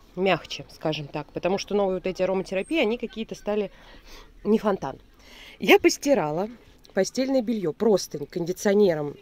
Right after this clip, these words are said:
ароматерапия. Пододеяльник, девчонки, постирала, э, кондиционером детским. Что хочу сказать. Чисто Тактильно, а, кондиционер детский делает белье мягче. Слегка пожестче белье от, эм,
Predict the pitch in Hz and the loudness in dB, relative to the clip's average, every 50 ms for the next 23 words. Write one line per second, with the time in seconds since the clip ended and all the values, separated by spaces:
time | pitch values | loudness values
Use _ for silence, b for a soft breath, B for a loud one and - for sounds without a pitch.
0 | - - 185 180 180 175 165 165 156 - - 160 160 156 - 180 170 175 208 285 | -8 -4 2 4 4 4 4 2 0 -2 -4 -4 -4 -4 -4 -2 0 2 2 0
1 | 359 359 B B B B B B B - - 175 185 175 151 180 165 175 220 294 | 0 -4 B B B B B B B -8 -4 -4 -4 -4 -4 -4 0 0 2 2
2 | 339 330 311 262 269 - - - 254 240 - - - 175 - - - 165 185 220 | 2 0 -2 -4 -8 -10 -8 -8 -8 -8 -10 -12 -14 -14 -12 -10 -8 -6 -4 -4
3 | 254 254 233 233 220 - - 180 175 170 165 165 165 - - 170 160 165 160 - | -2 -2 -2 -4 -4 -4 -6 -6 -4 -4 -4 -6 -6 -6 -8 -8 -8 -10 -8 -6
4 | 175 170 196 226 220 208 180 151 139 143 135 - - - - 135 135 - _ B | -4 -2 -2 0 0 0 -2 -2 -6 -8 -10 -12 -16 -20 -18 -18 -18 -20 _ B
5 | B B B B B B B - - - - 311 349 - 220 196 - 247 233 - | B B B B B B B -12 -8 -2 0 0 2 2 0 -2 -2 -4 -8 -6
6 | - 214 196 156 147 139 - - - 311 - - - 196 - - - - - - | -4 -4 -4 -4 -4 -6 -2 -2 -2 -2 -2 -4 -6 -6 -8 -10 -16 -20 -6 0
7 | - 202 202 - - - - - 330 392 415 381 277 180 147 - B B B B | 0 0 0 0 -4 -8 -2 2 4 4 6 6 4 2 0 -4 B B B B
8 | B B B B B B B B - 175 180 180 170 170 - - 196 196 208 - | B B B B B B B B -2 0 2 2 2 2 2 2 2 2 2 2
9 | - 233 233 226 196 190 185 262 330 - - - 190 151 180 247 262 233 160 143 | 4 4 6 6 4 4 2 -2 -2 -2 -4 -8 -2 2 4 4 6 6 4 2
10 | 147 143 160 185 190 175 147 135 123 - - - - 127 113 - - _ - _ | -2 -6 -4 -4 -4 -4 -4 -6 -8 -10 -12 -12 -12 -12 -14 -18 -20 _ -20 _
11 | B B B B B B B - - - 208 220 - - - - 339 - - 247 | B B B B B B B -8 0 2 4 4 4 2 2 0 2 2 2 2
12 | 247 214 196 185 185 190 240 240 202 180 - - - - 175 147 143 180 180 180 | 2 0 -2 -4 -2 2 4 4 4 4 2 0 -2 -2 -4 -4 -4 -4 -4 -2
13 | 156 190 240 269 294 285 277 - - 196 214 220 220 - - 180 175 175 175 175 | 0 2 4 4 4 4 4 2 2 4 4 4 4 2 0 0 0 0 0 0
14 | 175 175 175 175 160 151 147 | -2 -2 -4 -4 -6 -8 -8